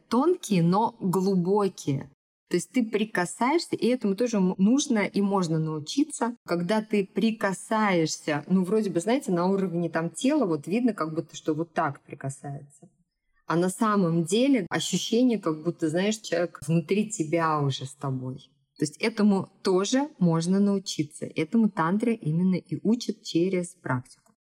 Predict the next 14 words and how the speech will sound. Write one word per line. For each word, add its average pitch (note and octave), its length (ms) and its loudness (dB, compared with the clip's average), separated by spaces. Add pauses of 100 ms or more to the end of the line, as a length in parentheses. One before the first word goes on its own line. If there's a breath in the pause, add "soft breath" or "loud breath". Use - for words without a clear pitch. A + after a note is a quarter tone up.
(200)
И G3+ 80 4
вы G#3 140 2
дышите, F#3+ 560 -2
смотрите F3 460 0
друг D#3+ 220 -4
другу D3+ 280 -2
в - 20 -12
глаза D#3 480 -2
через F#3 220 -6
открытый D#3+ 480 -4
рот. A#3+ 340 0
Помните, C4 300 0
концентрируйте D#3+ 760 -2
внимание. A3 720 -2